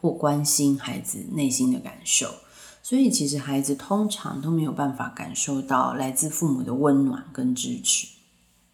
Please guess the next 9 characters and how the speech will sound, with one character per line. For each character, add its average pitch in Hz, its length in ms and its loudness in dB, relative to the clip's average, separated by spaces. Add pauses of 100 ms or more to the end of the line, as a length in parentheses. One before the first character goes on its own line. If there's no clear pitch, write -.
(140)
第 220 100 6
三 196 300 6
种 190 220 0
是 160 220 -2
宽 233 320 4
容 156 320 4
放 151 320 2
任 147 260 0
型。 - 280 -4